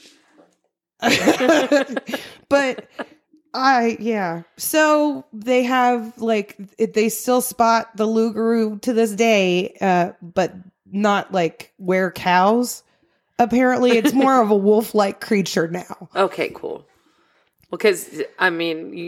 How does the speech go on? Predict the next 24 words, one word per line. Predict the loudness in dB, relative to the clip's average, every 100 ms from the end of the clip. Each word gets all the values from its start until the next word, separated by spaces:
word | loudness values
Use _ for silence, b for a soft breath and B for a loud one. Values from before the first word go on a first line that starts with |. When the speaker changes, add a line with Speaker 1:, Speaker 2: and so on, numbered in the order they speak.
| -10
Speaker 2:
you | -6
don't | -4 -2
wanna | -2 0
go | 0 2
around | 2 0 0
just | -6 -2
stabbing | 0 0 -2
random | -6 -6 -8 -12 -8
a-, | -6 -6 -6
angry | -4 -2 -2 -4
cows | 0 2 2 0 -2
in | -2
Speaker 1:
<laughs> |
Speaker 2:
Southern | 0 0 0
Indiana | -2 -2 -4 -2 -4 -6
like | -6 -8 -6
that. | -8 -10 -10 -4
Speaker 1:
Oh, | -2
yeah, | 2 2
that'll | 2 2
get | 2 0
you | -2 -4
in | -6
trouble. | -6 -2 0 0 -2